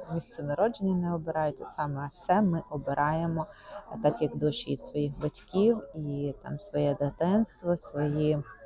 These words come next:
ісходні дані, так сказати, і місце і час, де ми народжуємось, ми теж обираємо, але ще там, до приходу сюди на землю, як,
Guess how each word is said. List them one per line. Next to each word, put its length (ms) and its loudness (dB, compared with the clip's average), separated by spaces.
ісходні 760 6
дані, 400 4
так 200 -4
сказати, 920 2
і 320 -4
місце 380 4
і 80 2
час, 440 2
де 60 0
ми 300 0
народжуємось, 840 2
ми 300 -2
теж 260 -2
обираємо, 680 -2
але 300 0
ще 520 -2
там, 240 2
до 120 -4
приходу 840 -2
сюди 260 -8
на 220 -6
землю, 380 0
як, 420 0